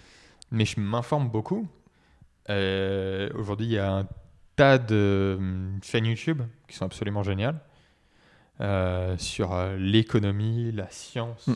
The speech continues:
Speaker 2: mm.
Speaker 1: euh, absolument tout. Euh, et, euh, et donc voilà, je suis quelqu'un qui lit très peu.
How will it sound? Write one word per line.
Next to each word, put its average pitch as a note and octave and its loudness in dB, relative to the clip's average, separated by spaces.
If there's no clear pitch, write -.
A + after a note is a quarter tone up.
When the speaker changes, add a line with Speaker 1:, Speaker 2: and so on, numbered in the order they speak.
Speaker 2:
mm. - -4
Speaker 1:
euh, G2+ -14
absolument G#2 -8
tout. - -16
Euh, F#2 -6
et, G2+ -2
euh, F#2 -2
et A#2 -4
donc G#2+ -2
voilà, F#2 -6
je - -20
suis - -16
quelqu'un G2 -6
qui A2+ -8
lit F#2+ -6
très - -10
peu. - -10